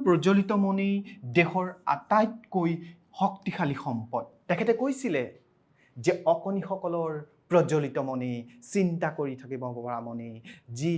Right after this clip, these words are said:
বিভিন্ন ধৰণৰ ধনাত্মক চিন্তাৰে ভৰপূৰ, সেই অকণিহঁতৰ মনটোৱেই হ'ল আমাৰ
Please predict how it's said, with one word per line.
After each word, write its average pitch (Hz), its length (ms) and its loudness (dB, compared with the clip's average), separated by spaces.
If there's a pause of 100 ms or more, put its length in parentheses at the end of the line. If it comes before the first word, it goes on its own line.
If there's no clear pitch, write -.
(360)
বিভিন্ন 233 460 6
ধৰণৰ 151 340 -4
ধনাত্মক 139 420 -8 (100)
চিন্তাৰে 131 480 -6 (600)
ভৰপূৰ, 160 580 2 (760)
সেই 214 200 2 (380)
অকণিহঁতৰ 139 680 -4 (480)
মনটোৱেই 135 560 -2
হ'ল 127 160 -6 (320)
আমাৰ 135 240 -4